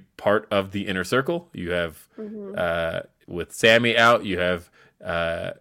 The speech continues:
Speaker 1: Daniel Garcia in his place, and you got Santana and Ortiz out, and you replaced them with two point oh. Everything works here. I liked it. It was a good segment. It was fun. Um,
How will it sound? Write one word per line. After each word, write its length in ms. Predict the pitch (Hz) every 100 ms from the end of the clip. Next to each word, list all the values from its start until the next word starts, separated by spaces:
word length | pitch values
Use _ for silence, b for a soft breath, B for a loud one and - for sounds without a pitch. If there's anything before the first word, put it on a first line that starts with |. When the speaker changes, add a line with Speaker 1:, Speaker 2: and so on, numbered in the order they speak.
| _
Speaker 1:
Daniel 300 | - 95 87
Garcia 460 | 90 82 - 120 113
in 80 | 107
his 180 | 110 104
place, 440 | 117 110 104 -
and 200 | 85 80
you 80 | 85
got 400 | 85 85 87 -
Santana 420 | - 82 82 92
and 100 | 90
Ortiz 320 | 92 87 135 131
out, 200 | 156 160
and 120 | 110
you 80 | 113
replaced 340 | 110 123 123
them 80 | -
with 120 | 139
two 120 | 135 147
point 220 | 160 196
oh. 120 | 190 b b b -
Everything 480 | 180 220 180 190
works 280 | 156 123 -
here. 280 | 127 117 117 -
I 80 | 165
liked 280 | 139 107 -
it. 200 | 104 -
It 80 | -
was 140 | 117 110
a 40 |
good 200 | 113 107
segment. 380 | 98 87 92 90
It 60 |
was 120 | 90 -
fun. 440 | - 98 95 92 b b b _
Um, 680 | - 87 82 82 85 85